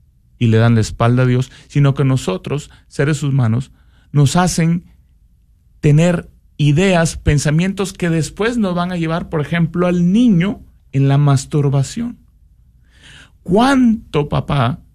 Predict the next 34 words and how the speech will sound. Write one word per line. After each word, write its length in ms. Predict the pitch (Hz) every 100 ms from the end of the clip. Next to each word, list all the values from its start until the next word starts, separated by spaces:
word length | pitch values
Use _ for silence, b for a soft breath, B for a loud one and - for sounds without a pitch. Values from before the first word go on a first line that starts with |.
| _ _
conversa 540 | 123 117 131 135 139
con 140 | 131 120
su 180 | - 120
hijo? 240 | 127 -
Le 120 | 117
dice, 280 | 113 110 117
"Mira, 320 | 113 110 107
hijo, 260 | 98 - - _ _ _ _ _ _ _ -
existe 640 | 127 - 113 - 113 123
esto, 360 | 135 - - - - _ _ _
que 100 | 95
espero 360 | - 117 113
que 120 | 110 104
no 140 | 107
lo, 180 | 104 95
no 240 | - 113 -
caigas 560 | 107 110 113 110 -
tú, 240 | - 135 - - _ _ _ _ _ b _
y 100 | 135
que 120 | -
si 140 | 123 123
en 80 |
alguna 280 | 117 120 131
vez 220 | 131 127
caigas, 500 | - 135 127 127 127 - -
reconozcas 760 | - 120 135 127 139 - 120
que 140 | - 120
caíste 400 | 120 127 131 - - b b
y 100 | -
que 120 | -
vas 240 | 110 117 131
a 40 |
buscar 500 | 117 113 - 127 131 b b _ _ _ -
ayuda, 560 | 110 113 117 113 117